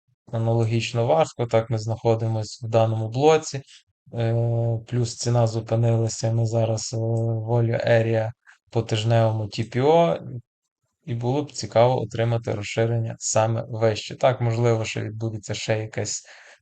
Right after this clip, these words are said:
е, одне зниження, але виглядає, ну, досить, досить, досить таки прикольно. І аналогічно, що я ще сьогодні дивився, Бера. Він також виглядає досить слабо.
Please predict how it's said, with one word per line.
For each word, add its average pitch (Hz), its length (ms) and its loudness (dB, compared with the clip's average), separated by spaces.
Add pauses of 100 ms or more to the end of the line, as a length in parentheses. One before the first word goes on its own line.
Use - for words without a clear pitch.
е, 117 340 0
одне 117 360 0
зниження, 165 640 2
але 123 260 4
виглядає, 123 760 4
ну, 123 200 0
досить, 123 720 -2
досить, 123 420 0
досить 117 400 -4
таки 113 240 -6
прикольно. 110 580 0 (1200)
І 156 280 -4
аналогічно, 110 760 -2
що 120 200 -6
я 120 80 0
ще 117 160 -6
сьогодні 110 420 -6
дивився, 113 760 -4
Бера. 110 960 0 (1500)
Він 175 240 2
також 151 520 10
виглядає 120 680 10
досить 120 600 4
слабо. 151 760 4